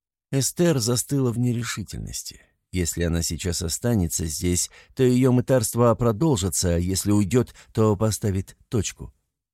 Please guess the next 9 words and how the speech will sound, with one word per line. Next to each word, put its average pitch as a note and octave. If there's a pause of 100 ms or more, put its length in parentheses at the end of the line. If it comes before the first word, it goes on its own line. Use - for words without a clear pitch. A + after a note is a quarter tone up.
(180)
Нужно C#3+
было A#2+
быстро A2+
принять A#2
взвешенное G#2
решение G#2
здесь F#2
и F#2+
сейчас. -